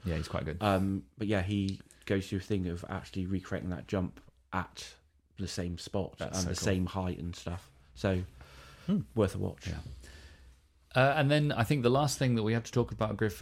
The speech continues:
Speaker 1: uh, are the various members of the troop getting captured, and you had something there.
Speaker 2: Yeah, it was, um, actually, it was, well, there's two things on, on the captures. There's one, um, we've spoken about the amount of people that went after Hiltz.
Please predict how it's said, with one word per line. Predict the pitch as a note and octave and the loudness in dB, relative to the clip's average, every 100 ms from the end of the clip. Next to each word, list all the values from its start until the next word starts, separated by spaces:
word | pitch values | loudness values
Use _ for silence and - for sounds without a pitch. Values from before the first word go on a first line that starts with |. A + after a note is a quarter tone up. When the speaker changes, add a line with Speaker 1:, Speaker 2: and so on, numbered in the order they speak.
| - | -4
Speaker 1:
uh, | G#2+ G#2 G#2 G#2 - | 0 0 0 -4 -4
are | G#2 | -2
the | G2+ G#2 G2+ G2+ | 2 2 4 2
various | F#2+ G#2+ A2 G#2+ G2+ F2+ A#2+ | 2 2 4 4 2 0 -2
members | G#2 G2 F#2 G2+ G2+ G2 F#2 | -2 -2 0 2 4 2 0
of | G2 G2 | -4 -2
the | G2+ F#2+ F#2 F#2+ | 0 2 0 -4
troop | - G2 | -4 -2
getting | - F#2+ F#2+ | 0 0 0
captured, | G#2+ D#2 E2 D#2+ | -4 -4 -6 -4
and | F2 F2+ | -4 -2
you | F2 | -2
had | E2+ | -2
something | - E2+ E2+ | -4 -6 -4
there. | E2 E2 - _ - - - - - - | -6 -8 -14 _ -20 -20 -18 -18 -16 2
Speaker 2:
Yeah, | F#3+ F3 A#2+ | 6 6 6
it | D3+ | 4
was, | D#3+ C#3+ | 2 2
um, | D#3 D3+ C#3+ | 2 2 0
actually, | D3+ - A#2+ | -4 -2 -4
it | E2+ | 0
was, | C#3 B2+ - - - - - _ - - - | 0 0 -6 -8 -14 -20 -20 _ -20 -20 -2
well, | D3 | 0
there's | C#3 | 2
two | - F3+ | 0 -2
things | G2+ E2+ E2 - - | -2 -4 -6 -12 -12
on, | G2+ G2 - | -6 -4 -2
on | G2+ | -4
the | |
captures. | F#2+ G2 - G2+ | -4 -6 -4 -4
There's | G#2 G2+ | -4 0
one, | C3+ F2+ F#2+ F2+ - | 2 2 0 -4 -4
um, | G2+ | -2
we've | F#2 G#2+ | -2 -2
spoken | - G#2+ | 0 -2
about | G2+ F#2 - _ _ | -2 -6 -8 _ _
the | G#2+ | 0
amount | G2+ G#2 G#2 | 2 2 0
of | - | -2
people | - G2+ G2+ F#2 - | -6 -4 -2 -4 -4
that | G2 | -2
went | F#2+ - | -2 -2
after | F#2+ - | -4 -6
Hiltz. | E2+ D#2 - - | -8 -8 -10 -14